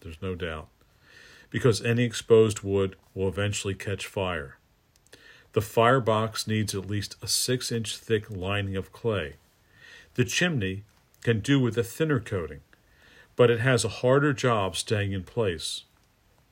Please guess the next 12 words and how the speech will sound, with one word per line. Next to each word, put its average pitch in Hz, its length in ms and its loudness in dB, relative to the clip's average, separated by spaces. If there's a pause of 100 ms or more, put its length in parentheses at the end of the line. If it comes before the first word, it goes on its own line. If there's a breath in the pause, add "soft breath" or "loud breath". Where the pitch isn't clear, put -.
(560 loud breath)
The - 100 -6
best 165 280 8
way 135 120 8
to 104 80 0
get 107 180 0
a 95 60 -4
solid 107 520 0
and 95 100 -6
firm 104 300 -4
coating 98 380 0
of 90 140 -8
clay 92 420 -4